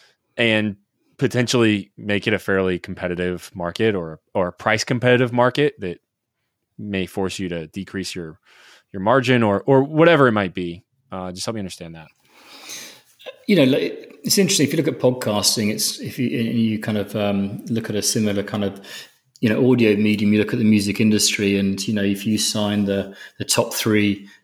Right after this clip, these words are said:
Speaker 2: uh, record labels, you've got, you know, ninety percent, ninety-five percent of the world's music. Podcasting is very different. So actually, you know, whilst you might be able to obtain, you know, dynamic ad insertion and some of the ad tech, you still need to have that reach and scale. So you s-,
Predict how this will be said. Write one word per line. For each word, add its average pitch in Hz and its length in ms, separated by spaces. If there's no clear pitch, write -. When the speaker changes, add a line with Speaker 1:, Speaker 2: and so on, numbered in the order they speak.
Speaker 2:
uh, 104 200
record 120 320
labels, 107 420
you've 107 160
got, - 360
you 113 80
know, 98 220
ninety 110 380
percent, 107 440
ninety-five 104 560
percent - 280
of 104 60
the 101 60
world's 101 360
music. 101 520
Podcasting 147 440
is - 60
very 110 180
different. 127 440
So 120 160
actually, 107 600
you 110 80
know, 107 200
whilst 113 340
you 107 320
might 123 240
be 117 80
able 104 140
to 95 40
obtain, 101 640
you 107 80
know, 104 80
dynamic 101 400
ad 101 140
insertion 101 580
and 98 140
some 107 180
of 98 80
the 104 140
ad 104 180
tech, - 340
you 113 80
still 127 380
need 113 360
to 101 100
have 98 260
that 107 220
reach 104 260
and 101 100
scale. 98 440
So - 160
you 101 60
s-, - 440